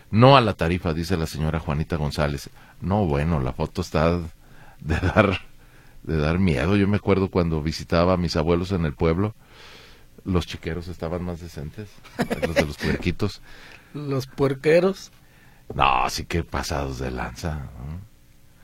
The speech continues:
Speaker 1: No, pues sí, hay mucho que corregir.
Speaker 2: <laughs>
Speaker 1: Yo, yo entiendo, yo entiendo esa indignación que además,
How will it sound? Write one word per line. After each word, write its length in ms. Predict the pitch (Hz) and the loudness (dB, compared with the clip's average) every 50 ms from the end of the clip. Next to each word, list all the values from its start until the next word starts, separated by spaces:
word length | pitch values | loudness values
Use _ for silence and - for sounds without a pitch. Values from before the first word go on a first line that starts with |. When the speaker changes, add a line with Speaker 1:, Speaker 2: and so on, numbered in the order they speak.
| - - - - - - - - - - | -20 -20 -20 -20 -20 -20 -20 -18 -4 4
Speaker 1:
No, 200 | - 202 196 180 | 8 8 10 10
pues 100 | 175 156 | 10 8
sí, 160 | - - 156 | 8 10 10
hay 100 | 156 151 | 10 10
mucho 280 | 143 143 143 - - 131 | 10 8 4 4 4 4
que 120 | - 127 | 4 4
corregir. 460 | 117 - 123 107 101 90 - 90 85 80 - - | 6 8 8 8 8 6 4 2 2 0 -2 -8
Speaker 2:
<laughs> 100 | - - | 0 6
Speaker 1:
Yo, 280 | 113 117 110 117 139 143 | 6 8 12 12 12 12
yo 140 | 131 135 | 12 10
entiendo, 640 | 147 143 - - 139 135 127 127 131 127 127 127 120 - | 8 8 10 10 10 10 10 10 8 8 8 6 2 -2
yo 180 | - 101 101 110 | 0 4 6 6
entiendo 300 | 113 104 123 113 107 113 | 8 8 8 6 6 6
esa 160 | 107 - 123 | 2 2 2
indignación 580 | 110 101 107 98 90 92 87 - - 104 104 101 | 2 2 0 0 0 -2 -4 -2 -2 -2 -2 -2
que 140 | - - 101 | -4 -2 -2
además, 520 | 90 87 85 90 90 92 92 - - - | 0 0 0 0 0 0 -2 -4 -6 -14